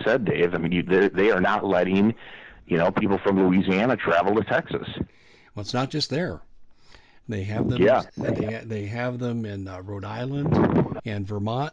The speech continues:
Speaker 2: and in some cases, it's the National Guard pulling people over for having a New York license plate. And, uh, to me, that's, uh, guilt,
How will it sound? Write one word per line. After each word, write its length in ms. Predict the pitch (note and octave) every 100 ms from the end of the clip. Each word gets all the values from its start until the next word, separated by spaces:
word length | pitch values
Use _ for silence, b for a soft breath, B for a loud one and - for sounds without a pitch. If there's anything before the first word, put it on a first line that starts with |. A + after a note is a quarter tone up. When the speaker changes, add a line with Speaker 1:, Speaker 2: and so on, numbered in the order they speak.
| - -
Speaker 2:
and 320 | G#2+ G2+ G2+
in 180 | A#2 G2+
some 220 | F2+ D3
cases, 500 | F3+ A#2 G#2+ A#2 A2+
it's 220 | A#2 -
the 80 | -
National 480 | A2 B2 C3 - G#2
Guard 500 | G2+ G#2+ D#3 C3 A2+ b b b b
pulling 540 | - B2 A#2 A2 -
people 320 | - - A2+ A2
over 180 | -
for 180 | - A#2
having 300 | A2+ A#2 A2+
a 60 | A2
New 120 | A#2
York 300 | B2 B2+ -
license 400 | B2 D#3 - G2+
plate. 360 | - F#2+ F2+ - - - - - - - - b b b b b b - -
And, 340 | A#2 G#2+ G#2
uh, 300 | A2 G#2+ A2
to 160 | A2 C3+
me, 380 | C#3 D#3+ C3 B2
that's, 440 | A#2+ A#2+ A2 -
uh, 280 | B2+ A2 G#2 G#2
guilt, 480 | B2 C#3 C#3 -